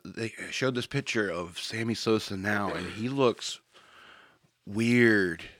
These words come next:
Um, if you got a second, go Google Sammy Sosa now and, uh, get a look-see. And maybe you could start to understand, uh, what the hell I'm gonna be talking about for the next couple minutes, because what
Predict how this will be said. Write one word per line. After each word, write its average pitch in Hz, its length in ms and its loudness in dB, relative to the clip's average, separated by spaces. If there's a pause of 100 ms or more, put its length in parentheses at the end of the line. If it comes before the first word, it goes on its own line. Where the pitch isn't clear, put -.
(260)
Um, 104 300 0
if - 160 -12
you 95 60 -12
got 113 160 2
a 110 40 -6
second, 107 380 2
go 110 200 0
Google 107 440 0
Sammy 104 400 0
Sosa 95 680 -4 (180)
now 90 540 -2 (1300)
and, 90 280 -2 (200)
uh, 87 320 0 (560)
get 151 140 -4
a 180 60 -2
look-see. 165 760 -4 (300)
And 127 240 -8
maybe 131 240 -4
you 127 120 -4
could 117 220 -10
start 123 300 -6
to 90 60 -8
understand, 131 680 0
uh, 104 500 -4
what 98 320 -10
the 113 120 -2
hell 117 200 0
I'm 117 160 0
gonna 110 120 0
be 90 80 -8
talking 113 380 -4
about 82 280 -4
for 87 60 -14
the 87 120 -10
next 90 220 -14
couple - 260 -12
minutes, 76 320 -12
because 87 640 -10
what 107 220 -14